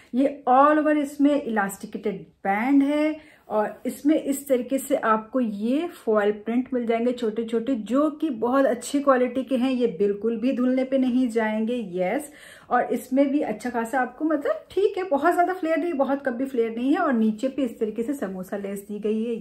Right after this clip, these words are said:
यस, जो कि, अम, बरसों से चली आ रही है।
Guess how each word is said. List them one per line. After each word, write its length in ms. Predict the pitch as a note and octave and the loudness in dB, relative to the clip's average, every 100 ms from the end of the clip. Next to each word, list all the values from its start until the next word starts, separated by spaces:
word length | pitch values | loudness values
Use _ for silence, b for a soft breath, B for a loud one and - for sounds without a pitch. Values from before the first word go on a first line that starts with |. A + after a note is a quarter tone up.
| - | -8
यस, 240 | E3+ A#3 - B B B | -10 -10 -12 B B B
जो 220 | - G3 A3 - | -2 0 0 0
कि, 220 | D4+ G4 G4 B B | 2 2 0 B B
अम, 400 | F#3 F3+ E3+ D#3+ D3 F3+ | -4 -2 -2 -4 -6 0
बरसों 300 | A3+ C#4 F#4+ | 0 2 0
से 100 | F4 | 0
चली 280 | A3 F#3 | 0 -4
आ 120 | - - | -4 -8
रही 180 | - | -10
है। 220 | - - | -14 -16